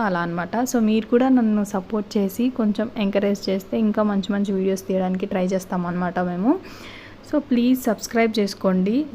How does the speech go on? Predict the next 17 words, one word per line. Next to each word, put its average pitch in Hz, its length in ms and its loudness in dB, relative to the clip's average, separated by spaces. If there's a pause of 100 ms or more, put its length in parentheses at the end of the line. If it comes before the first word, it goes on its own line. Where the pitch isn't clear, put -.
(120)
చూస్తున్నారు 240 460 4
కానీ 220 280 0
అస్సలు 214 320 0
లైక్ 196 340 0
చేయట్లేదు 196 420 0
ఎవరు. 180 220 0 (540)
So 214 260 0 (500)
మీరు 254 240 8
లైక్స్ 220 380 0
చేస్తే 240 320 4 (180)
కొంచెం 240 300 4
అర్థమవుతుంది 208 640 2 (280)
and 226 180 4
రీచ్ 226 240 2 (100)
కూడా 233 240 6
ఉంటుంది. 202 420 0 (500)
So 226 120 2